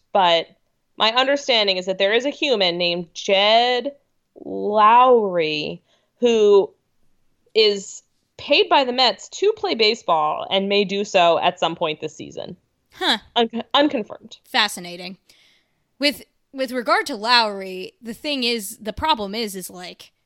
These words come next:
Speaker 2: how long is it gonna take that dude to get up to game speed? And by the time he get, gets up to game speed, what, what calendar date will it be? <laughs> Like,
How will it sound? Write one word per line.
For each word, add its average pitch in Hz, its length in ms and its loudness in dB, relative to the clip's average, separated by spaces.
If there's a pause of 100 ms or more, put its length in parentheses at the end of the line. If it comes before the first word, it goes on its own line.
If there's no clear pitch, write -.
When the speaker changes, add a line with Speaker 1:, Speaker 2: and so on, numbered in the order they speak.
(160)
Speaker 2:
how 294 220 -6
long 220 280 -4
is 185 120 -14
it 175 80 -16
gonna 175 160 -16
take 226 240 -8
that 175 180 -12
dude 175 200 -14
to 185 100 -16
get 208 140 -8
up 196 140 -8
to 196 100 -16
game 208 280 -8
speed? 180 420 -12
And 196 120 -8
by 196 120 -6
the 190 100 -10
time 214 200 -8
he 208 80 -6
get, 208 460 -8
gets 208 220 -6
up 202 100 -10
to 214 80 -10
game 240 260 -4
speed, - 360 -8
what, 214 260 -8
what 208 320 -8
calendar 254 540 -4
date 226 340 0
will 220 260 -2
it 196 160 -10
be? 220 480 -4
<laughs> - 80 -8
Like, - 280 -4